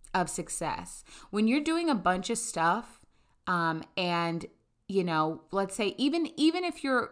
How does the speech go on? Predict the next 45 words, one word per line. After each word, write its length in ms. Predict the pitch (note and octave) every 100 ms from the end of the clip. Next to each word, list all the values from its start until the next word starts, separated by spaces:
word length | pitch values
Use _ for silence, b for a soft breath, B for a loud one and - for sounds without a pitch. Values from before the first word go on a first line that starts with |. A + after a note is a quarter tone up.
| -
really 420 | F#3+ G3 A3 A3+ -
on 300 | G3 F#3 F#3
one 200 | F3 E3+
path 460 | F3 F3 E3 F3 F#3
and 160 | F3 E3+
you're 100 | E3
saying, 360 | - E3+ E3+
"Tina, 320 | - F#3 E3+
man, 280 | E3+ E3+ E3
I 100 | E3
really, 360 | E3+ F#3 A3 A3+
really 260 | G3 G3
wanna 400 | F#3 F3+ E3+ E3 B B B B
pivot, 560 | - D4 C4+ C#4 C4+ - B B - E3+
but 140 | G#3
I'm 100 | G3
afraid 600 | F#3 - G3+ G3 G3 F#3+
how 160 | F#3+ F3
that's 260 | E3 D#3+ -
gonna 240 | E3+ D#3+
look, 360 | E3+ G#3 G#3 -
so 260 | - F3+
I'm 120 | G#3
just 140 | C4 B3+
gonna 180 | B3 F#3+
do 140 | F#3
both." 460 | D#3+ D#3 B2 - -
No, 420 | G#3+ C#4 D#4 A3 -
I 120 | F#3+
encourage 600 | G#3 A3+ - A3+ B3 A3
you, 140 | C4+
it's 100 | A3+
probably 380 | - - A#3+ D#4
best 540 | G#3 E3 F3 C4 - -
to 220 | A3+ G3+
pivot 440 | F#3 G3+ G3 A3+ A3+
and 160 | F#3+
go 260 | F3 E3+ -
all 360 | F#3 F#3 G3 -
in 240 | F#3+ F3
on 160 | E3 D#3+
that 200 | D#3+ D#3+
new 260 | E3+ F3 F3+
thing, 480 | F3+ C4+ D4+ D#3+ D#3+
because 540 | D#3 F3 E3+ E3+ -